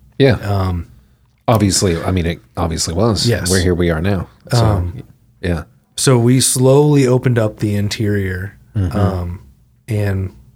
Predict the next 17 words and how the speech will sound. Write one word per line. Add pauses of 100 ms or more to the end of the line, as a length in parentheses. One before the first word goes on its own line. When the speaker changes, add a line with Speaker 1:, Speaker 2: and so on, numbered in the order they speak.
(320)
Speaker 2:
it
was
just
about
the
time,
I
think
we
maybe
had,
like,
a
week
or
two
of,